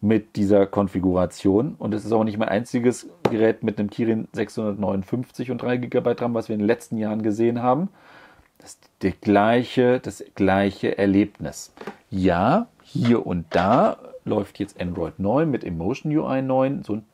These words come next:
Ticken flüssiger, wo ich sage, oh ja, hier diese Animation, das ist jetzt hier deutlich netter und, äh, sowas, ne, wo ich dann denke, okay, ne, reinwischen, ist nett,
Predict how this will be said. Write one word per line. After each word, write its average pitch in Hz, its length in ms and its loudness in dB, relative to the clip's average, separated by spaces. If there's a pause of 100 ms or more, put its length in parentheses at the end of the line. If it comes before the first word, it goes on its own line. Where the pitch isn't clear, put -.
(120)
Ticken 247 380 -2
flüssiger, - 600 -2 (140)
wo 101 80 -2
ich 98 220 -6
sage, 95 380 0
oh 98 60 -2
ja, 101 420 -2
hier 127 200 0
diese 92 300 -8
Animation, 175 880 0
das 139 180 2
ist - 220 -6
jetzt 139 220 4
hier 139 160 0
deutlich 123 460 2
netter 135 440 2 (960)
und, 95 460 2
äh, 95 360 2
sowas, 90 600 0 (220)
ne, 135 300 4
wo 135 120 0
ich - 100 -6
dann 90 140 -8
denke, 73 360 -12
okay, 185 760 0
ne, 185 320 -4
reinwischen, 202 800 0 (400)
ist - 180 -20
nett, 101 380 -4